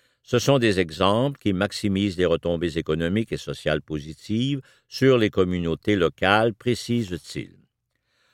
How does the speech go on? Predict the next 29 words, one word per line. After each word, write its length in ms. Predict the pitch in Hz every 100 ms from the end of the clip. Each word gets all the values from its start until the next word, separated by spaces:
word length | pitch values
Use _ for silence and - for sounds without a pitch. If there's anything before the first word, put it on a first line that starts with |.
| _ _ -
Votre 360 | 123 143 135
choix 240 | - 165 156
de 120 | 113
destination 800 | 117 127 - 120 104 101 143 135
est 120 | 107
aussi 280 | 101 - 120
un 80 | 104
levier 320 | 95 85 95
majeur 480 | 95 98 92 104 90
en 80 |
lui-même. 540 | 85 85 71 60 60 60 _ _ _ _ -
Lorsque 380 | 120 139 - 120
vous 260 | 110 98
voyagez 440 | 90 92 92 90 95
dans 220 | 90 82
un 100 | 85
pays, 440 | - 92 101 135
c'est 240 | 135 104 87
en 100 | 82
quelque 360 | 95 82 87
sorte 320 | - - -
un 220 | 87 78 92
acte 280 | 101 - 78
politique, 680 | - 87 82 - 101 117 _ _ _ _
un 260 | 95 98 98
acte 300 | 107 104 -
d'approbation 760 | 82 80 90 76 73 - 95 82
ou 40 |
d'acceptation, 840 | 69 - 67 - 65 - - 113